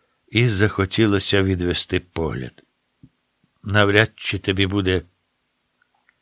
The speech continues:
приємно розповідати про це", промовив Сергій, дивлячись у склянку. "Ти правий", погодилася вона. "Але якщо у двох словах,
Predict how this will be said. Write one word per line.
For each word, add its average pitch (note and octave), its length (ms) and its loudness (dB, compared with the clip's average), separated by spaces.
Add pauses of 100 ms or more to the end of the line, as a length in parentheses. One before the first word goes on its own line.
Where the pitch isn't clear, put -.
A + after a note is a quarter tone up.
(220)
приємно G#2+ 580 2
розповідати A2 920 2
про A#2+ 220 -4
це", G#2+ 320 0 (880)
промовив G2 540 2
Сергій, F#2 540 -2 (440)
дивлячись E2 680 -6
у F2 60 -4
склянку. - 760 -10 (920)
"Ти C#3 180 4
правий", G#2+ 520 6
погодилася F#2+ 760 0
вона. D#2+ 420 -4 (840)
"Але A2+ 320 8
якщо C#3 380 6
у C3 80 6
двох B2+ 260 2
словах, B2+ 520 4